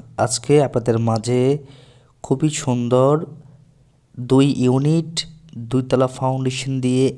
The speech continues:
একতলা একটি বাড়ির ড্রয়িং ডিজাইন নিয়ে হাজির হয়ে গেছি। যারা চাচ্ছেন দুই ইউনিট করে চারটি বেডরুম, দুইটি কিচেন, চারটি টয়লেট দিয়ে অনেক সুন্দর করে সামনে দুটি ব্যালকনি দিয়ে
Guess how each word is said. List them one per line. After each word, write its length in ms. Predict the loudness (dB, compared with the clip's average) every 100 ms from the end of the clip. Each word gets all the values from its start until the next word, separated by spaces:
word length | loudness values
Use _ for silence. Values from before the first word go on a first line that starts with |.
| -2
একতলা 520 | -4 -2 0 2 2
একটি 280 | 0 -2 -2
বাড়ির 360 | 0 0 -2
ড্রয়িং 280 | 2 2 2
ডিজাইন 260 | 0 0 0
নিয়ে 220 | 0 -2
হাজির 320 | -2 -2 -2
হয়ে 180 | 0 0
গেছি। 440 | -2 -2 -4 -4 -6 -16 -20 -20 -18 -4
যারা 240 | 0 0
চাচ্ছেন 680 | 0 -2 -2 -6 -4 -4 -8 -14 -20 -18 -10
দুই 260 | 0 2 2
ইউনিট 440 | 0 -2 -4 -6
করে 420 | -4 0 0 -2 -6 -20 -20 -20 -20 _ _
চারটি 420 | -2 -2 -2 -2
বেডরুম, 600 | 0 0 -2 -2 -2 -4 -8 -20 -20 -20 _ -12
দুইটি 300 | -6 -4 -4
কিচেন, 680 | -6 -4 -4 0 0 0 -6 -12 -20 -20 -20 _ _
চারটি 360 | -4 -4 -2 -4
টয়লেট 440 | 0 0 2 -2
দিয়ে 320 | -4 -4 -2 -2
অনেক 240 | -4 -6
সুন্দর 480 | -8 -6 -4 -4 -4
করে 340 | -4 -2 -2
সামনে 360 | -2 -4 -2 -4
দুটি 220 | -4 -4
ব্যালকনি 460 | -2 -2 -2 -4 -4
দিয়ে 300 | -2 -4